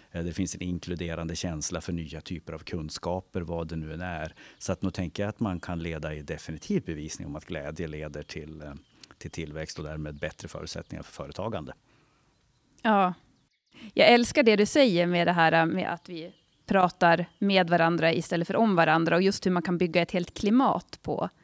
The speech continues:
Speaker 1: Mm.
Speaker 2: det. Det är ju fantastiskt.
Speaker 1: Mm. Och det är ju ibland hur man, det kan ju handla om hur man definierar glädje.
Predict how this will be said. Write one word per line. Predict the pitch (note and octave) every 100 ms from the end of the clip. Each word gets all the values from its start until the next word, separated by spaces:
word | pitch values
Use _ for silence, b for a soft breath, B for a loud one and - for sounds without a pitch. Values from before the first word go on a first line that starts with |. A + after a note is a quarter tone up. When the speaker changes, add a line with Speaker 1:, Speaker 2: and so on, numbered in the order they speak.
| -
Speaker 1:
Mm. | C#3+ A#2+
Speaker 2:
det. | F#3+ A3+ - G2 G#3 _
Det | G#3
är |
ju | G3+
fantastiskt. | F#3 A#3 A#3+ - - G#2+ -
Speaker 1:
Mm. | A#2+ A2
Och | A#2
det | B2
är |
ju |
ibland | A#2 A2+ A2+
hur | G#2+
man, | G#2 G2+
det | G#2+
kan | A2+
ju | G#2
handla | F#2+ F#2 F#2+
om | F2+ F#2
hur | F2+
man | F2 E2+
definierar | E2+ - G2+ F#3 A2
glädje. | D#2 - - -